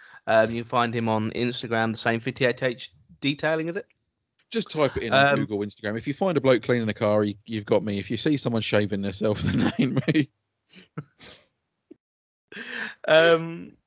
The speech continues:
Speaker 1: yeah,
Speaker 2: Mm.
Speaker 1: and thanks for joining us. And, uh, come, come and listen to us again. Come and play with us again.
Speaker 2: Yeah,
Speaker 1: Creepy.
Speaker 2: come back, come
Speaker 1: Um,
Speaker 2: back.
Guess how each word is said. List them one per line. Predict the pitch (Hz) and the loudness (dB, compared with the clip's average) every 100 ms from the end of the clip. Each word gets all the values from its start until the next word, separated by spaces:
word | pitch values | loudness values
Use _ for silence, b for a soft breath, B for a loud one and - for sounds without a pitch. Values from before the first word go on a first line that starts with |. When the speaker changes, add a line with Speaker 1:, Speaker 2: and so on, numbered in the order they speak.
| - | 0
Speaker 1:
yeah, | 233 262 214 | 2 2 0
Speaker 2:
Mm. | 208 202 | -4 -4
Speaker 1:
and | 147 151 160 | -4 -4 -6
thanks | - 196 214 | -4 -4 -4
for | - | -14
joining | - 151 139 107 | -10 -6 -6 -6
us. | 113 139 - _ _ _ _ 147 | -10 -12 -20 _ _ _ _ -8
And, | 156 160 | -6 -2
uh, | 170 170 170 175 - - | 0 0 0 -4 -8 -10
come, | - 233 240 | -4 -2 0
come | - 285 | -2 -2
and | 277 | 0
listen | 247 214 | -2 -4
to | 202 | -6
us | 180 | -4
again. | 160 B B | -6 B B
Come | - 226 | 0 0
and | - | 0
play | 156 151 | -2 -2
with | 117 | -2
us | 113 - | -6 -6
again. | 110 104 98 - | -4 -4 -6 -10
Speaker 2:
Yeah, | 320 392 | -6 -4
Speaker 1:
Creepy. | 302 214 - | -4 -4 -6
Speaker 2:
come | 320 | -4
back, | 240 - - | -4 -6 -8
come | 320 | -2
Speaker 1:
Um, | 285 | 2
Speaker 2:
back. | - | 2